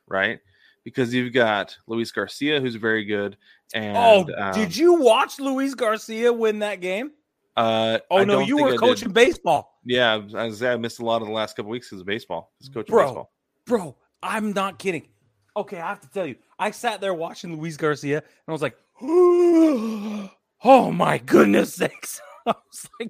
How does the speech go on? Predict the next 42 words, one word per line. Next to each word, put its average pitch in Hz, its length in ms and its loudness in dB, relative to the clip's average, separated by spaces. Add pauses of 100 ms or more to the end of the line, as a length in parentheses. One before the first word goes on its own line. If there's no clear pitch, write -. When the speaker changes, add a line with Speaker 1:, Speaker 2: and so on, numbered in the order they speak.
(120)
Speaker 2:
"What 311 180 -4 (100)
is - 280 -8 (280)
happening? - 720 -8 (360)
Who 370 240 -2
is 359 340 4
this 330 280 -2
guy?" 359 680 -2 (540)
They 185 160 -2
could 202 260 -4
not, 185 680 -2 (320)
they 180 200 -4
could 185 320 -10
not 170 540 -10
figure 143 300 -10
him 131 120 -8
out. 98 200 -10 (680)
Could 180 180 -6
not. 165 220 -4
Speaker 1:
Well, 151 200 -4 (520)
the 127 140 0
Red 160 160 6
Sox 185 200 0
couldn't 156 180 -2
figure 131 300 2
out 107 120 4
anybody 113 400 -2
the 92 100 -6
last 85 300 -8
three 90 180 -8
games. 62 420 -18 (800)
Speaker 2:
I 160 160 -14
know, 170 140 -12
Speaker 1:
It 131 100 0
Speaker 2:
but 139 40 2
Speaker 1:
was 127 160 4
Speaker 2:
this 127 80 2
Speaker 1:
out 120 60 4
Speaker 2:
was 117 120 -2
Speaker 1:
of 101 80 -12
control. 113 340 -4
Speaker 2:
special, 92 80 -12
man. 90 120 -20